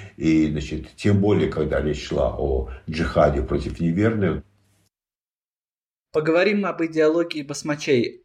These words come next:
Speaker 2: А, большевики обвиняли басмачей в чуждой тем же большевикам идеологии, а, пантюркизм и панисламизм. А,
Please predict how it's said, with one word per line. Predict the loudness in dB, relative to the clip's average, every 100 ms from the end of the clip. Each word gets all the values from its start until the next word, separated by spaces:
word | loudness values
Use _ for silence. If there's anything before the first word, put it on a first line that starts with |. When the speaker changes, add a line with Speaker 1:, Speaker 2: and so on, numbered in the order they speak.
| -4
Speaker 2:
А, | 0 2 4 2
большевики | 0 -2 -2 0 -2 2 4
обвиняли | 4 0 -2 -2 -2
басмачей | -6 -6 -4 0 2 2
в | -4
чуждой | -10 -10 -10 -6
тем | -2 -2
же | -2
большевикам | -6 -8 -6 -6 -4 -2 -2 -2
идеологии, | 2 4 4 2 0 -8 -10 _ -20 -20 _ -18
а, | -14 -14
пантюркизм | -4 -2 0 -2 -2 0 0 0
и | 0
панисламизм. | 0 0 0 0 0 2 0 -4 -8 -14 -16 -16 -16 -20 _ -10
А, | -4 -4 -4